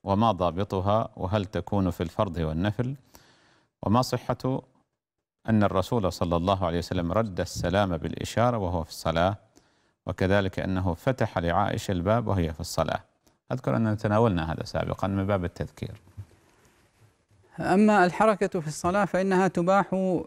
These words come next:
Speaker 2: لضرورة،
Speaker 1: نعم.
Speaker 2: كإنقاذ نفس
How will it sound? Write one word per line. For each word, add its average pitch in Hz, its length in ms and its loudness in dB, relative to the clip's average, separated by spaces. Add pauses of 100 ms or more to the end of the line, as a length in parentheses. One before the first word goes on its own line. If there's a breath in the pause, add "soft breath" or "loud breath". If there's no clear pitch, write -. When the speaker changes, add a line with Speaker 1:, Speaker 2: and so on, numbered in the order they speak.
(160)
Speaker 2:
لضرورة، 156 1200 2 (540)
Speaker 1:
نعم. 80 160 -8 (160)
Speaker 2:
كإنقاذ 151 560 2
نفس - 440 -2